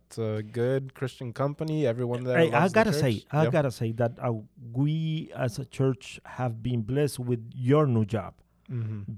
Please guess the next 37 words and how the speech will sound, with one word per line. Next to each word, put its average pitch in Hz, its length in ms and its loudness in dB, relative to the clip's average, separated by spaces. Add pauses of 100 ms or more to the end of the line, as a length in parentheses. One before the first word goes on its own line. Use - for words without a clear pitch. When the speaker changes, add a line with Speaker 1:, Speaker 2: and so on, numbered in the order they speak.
Speaker 2:
because, 131 560 2
uh, 117 440 2
it's 131 360 -6
helping 131 440 -2
us 135 220 2
to 131 160 2
see 127 640 -2 (560)
how 143 180 4
to 143 140 6
improve, 131 540 2 (360)
Speaker 1:
Mm-hmm. 107 240 -8 (200)
Speaker 2:
uh, 120 160 6 (100)
and 127 160 0
how 135 160 2
to 135 100 4
manage 131 380 0
our 117 140 -4
finances, 127 920 -2 (560)
uh, 107 380 -2 (380)
in 120 320 -2
a 117 80 -2
better 117 420 0
way, 101 400 -8 (180)
Speaker 1:
Mm-hmm. 113 280 -8 (200)
Speaker 2:
right? 151 280 -4 (120)
And 127 160 -4 (380)
Speaker 1:
Yeah. 117 140 -8
Speaker 2:
yeah, 120 60 -12
so, 120 340 -8 (560)
uh, 113 340 2 (880)
I, 120 300 -4
I'm, 135 180 -2
I'm 135 160 0
glad 143 240 2
that 120 180 -2
you've, 120 440 -8
uh, 117 100 -4